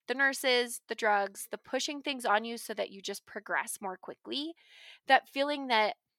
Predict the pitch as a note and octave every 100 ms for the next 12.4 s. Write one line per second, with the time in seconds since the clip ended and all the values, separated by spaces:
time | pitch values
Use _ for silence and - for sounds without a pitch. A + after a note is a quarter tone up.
0 | _ _ _ _ _ _ _ _ _ A3
1 | A3+ A3+ - G#3 G#3 A3+ B3+ - G#3+ G#3+
2 | G3+ - F3+ G3 C4 D4+ E4 F4 - _
3 | _ _ _ A3 A#3+ A3 A3 A3 A3 A#3
4 | G#3+ G#3 G3 F#3+ - F#3+ F3 D3+ F3 F#3+
5 | - - F3+ D#3+ - _ - - D4 C#4+
6 | G#3 G#3 G#3 G#3 G#3 G3 F#3+ - F#3 F#3
7 | F#3 D3 C3 A3+ - - - - A#3+ -
8 | - B3 D#4 F#4 F4+ D4 A#3 - G3+ -
9 | - - - - - - - _ _ _
10 | _ _ _ - C4+ D#4+ G4 A4+ - C4+
11 | - G3+ D#4 - - _ _ _ - G#3
12 | G#3 G#3 G3